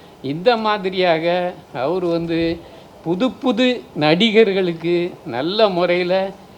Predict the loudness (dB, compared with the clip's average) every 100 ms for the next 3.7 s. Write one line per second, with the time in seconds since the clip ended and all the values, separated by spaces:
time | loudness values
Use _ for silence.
0 | -20 -20 0 4 4 4 -4 -6 -6 -4
1 | -6 -2 0 0 -2 -4 -8 -12 -10 -2
2 | -2 -2 -2 0 0 -2 -4 -2 0 0
3 | 0 2 0 0 -2 -2 -2